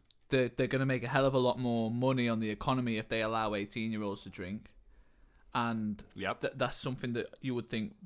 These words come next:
Speaker 1: very much so, like, that would be something that I would expect Trump to have done. Just lower the age back down to eight, back to, like, to eighteen, you know.
Speaker 2: Or take the age away completely.
Speaker 1: Well, <laughs> yeah,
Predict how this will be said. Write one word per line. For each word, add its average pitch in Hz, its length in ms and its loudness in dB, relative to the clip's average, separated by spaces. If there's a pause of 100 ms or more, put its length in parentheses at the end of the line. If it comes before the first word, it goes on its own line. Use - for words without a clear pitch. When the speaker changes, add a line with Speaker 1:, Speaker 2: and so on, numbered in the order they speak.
Speaker 1:
very 120 200 2
much 113 280 -4
so, 110 200 0
like, 110 460 -4 (180)
that 147 160 4
would 135 100 -2
be 131 80 0
something 127 320 -2
that 120 100 2
I 123 140 4
would 117 120 2
expect - 400 -2
Trump 147 280 2
to 113 160 -2
have 101 160 -4
done. 87 220 -4 (180)
Just 127 220 0
lower 120 240 6
the 104 120 0
age 104 360 -2
back 80 180 -2
down 101 200 -4
to - 120 -6
eight, - 140 -6 (180)
back 139 200 2
to, 117 160 -4 (100)
like, 120 220 0
to 123 120 -2
eighteen, 110 580 -4
you 117 100 -4
know. 104 200 -6 (380)
Speaker 2:
Or 123 120 0
take 139 220 -2
the 120 80 0
age 113 220 4
away 101 180 2
completely. 98 540 -8 (420)
Speaker 1:
Well, 175 200 8
<laughs> - 20 12
yeah, - 240 12